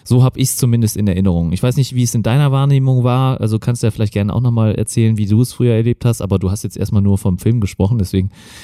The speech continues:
scheinbar ist der Zusammenhang da von dir <laughs> zu dem Spiel nicht so hoch. Ähm, bei mir ist der aber wirklich gigantisch. Ähm, Angry Birds war auch eine der Apps, die, ja, ich glaube, haben, haben damals neunundfünfzig Cent gekostet oder neunundsiebzig Cent bei Apple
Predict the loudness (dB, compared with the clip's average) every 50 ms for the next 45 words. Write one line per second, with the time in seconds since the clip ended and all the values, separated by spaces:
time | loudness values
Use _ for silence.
0 | -20 -20 _ _ -10 -2 0 0 2 2 0 0 -2 -2 -2 -2 -2 0 0 0
1 | 2 4 4 4 4 4 4 4 4 4 2 2 2 0 0 2 4 4 4 4
2 | 2 0 -2 0 2 2 2 0 0 -2 0 2 4 4 4 2 2 2 2 4
3 | 4 4 2 0 -4 -16 -20 -20 -20 -20 -16 -6 -2 2 2 4 4 2 2 2
4 | 2 2 2 4 2 2 0 0 -2 0 0 0 0 0 -2 -2 -4 -8 -6 -6
5 | -8 -4 -2 0 0 0 2 2 0 0 0 -6 -20 -20 -20 -20 _ _ _ _
6 | -2 0 2 2 4 4 4 4 4 2 0 -2 _ -2 0 2 2 2 2 2
7 | 2 0 0 -2 -2 -2 0 0 -2 -2 -2 -2 0 2 2 2 2 0 0 0
8 | 0 -4 -4 -4 -8 -6 -2 0 2 2 4 4 2 2 0 -4 -10 _ -8 -4
9 | -2 -2 -2 -2 -6 -6 -4 -2 0 0 0 0 0 0 -2 -2 -4 -6 _ -6
10 | -4 -4 -2 -2 0 0 0 2 2 0 0 0 0 2 2 4 2 2 0 -2
11 | -2 -4 -4 -4 -6 -6 -6 -4 -2 -2 -2 -2 -2 -4 -6 -4 -4 -6 -4 -4
12 | -4 -4 -4 0 0 0 2 2 2 2 2 0 0 -2 -6 -6 -4 -6 -6 -4
13 | -2 -2 -2 -2 -4 -6 -10 -20 -20 -16 -6 -4 -2 -2 -2 -2 -2 0 2 2
14 | 2